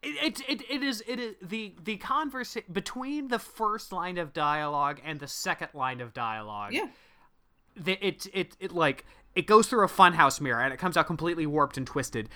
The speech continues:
Speaker 1: And it is all, like, you, you have, you have the street performer ask Zayd to participate in the illusion.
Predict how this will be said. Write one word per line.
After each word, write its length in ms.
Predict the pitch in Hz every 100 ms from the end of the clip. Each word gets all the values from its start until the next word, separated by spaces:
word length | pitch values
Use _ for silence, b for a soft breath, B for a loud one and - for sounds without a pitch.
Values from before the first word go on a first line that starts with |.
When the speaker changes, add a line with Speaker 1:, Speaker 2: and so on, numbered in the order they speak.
| B B
Speaker 1:
And 240 | 185 175 -
it 160 | 196
is 380 | 180 160 156 143 - b b b _ _ _ - - - - _ _ _ _ _ _ _ _ _ _ _ _ _ -
all, 360 | 208 226 226 -
like, 360 | 190 180 - _
you, 560 | 226 226 240 190 214 202
you 180 | 196 196
have, 540 | 190 202 240 247 220 190
you 140 | 190
have 240 | 180 226 190
the 100 | 202
street 220 | 226 208
performer 560 | 185 - 185 175 165 -
ask 460 | - 175 202 208 -
Zayd 400 | 143 165 170 170
to 80 | 185
participate 800 | - 165 185 175 175 165 151 -
in 200 | 165 147
the 140 | 143 135
illusion. 680 | 131 139 135 127 101 85